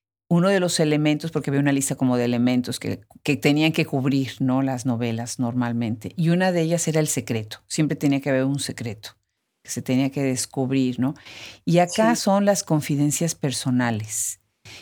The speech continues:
Speaker 1: Y me, a-, me encanta cómo dice la señora Rogers, dice a su, a la guía de turistas, dice,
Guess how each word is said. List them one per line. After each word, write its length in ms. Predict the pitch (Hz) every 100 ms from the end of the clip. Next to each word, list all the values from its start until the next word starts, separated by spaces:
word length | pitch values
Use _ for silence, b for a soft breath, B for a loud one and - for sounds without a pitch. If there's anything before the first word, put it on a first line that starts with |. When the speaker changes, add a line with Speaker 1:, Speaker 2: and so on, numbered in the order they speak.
| B
Speaker 1:
Y 340 | 165 156 147 135
me, 340 | 165 156 156 -
a-, 140 | 151
me 120 | 170
encanta 440 | 165 180 202 190 190
cómo 260 | 180 175
dice 540 | 165 156 156 - 165 160
la 100 | 143
señora 360 | 147 143 151
Rogers, 560 | 147 147 143 147 147 143
dice 340 | 139 135 -
a 40 | 147
su, 180 | - 131
a 100 | 131
la 80 | 123
guía 160 | 131 139
de 100 | 135
turistas, 540 | 127 127 127 131 123
dice, 420 | 127 127 - 120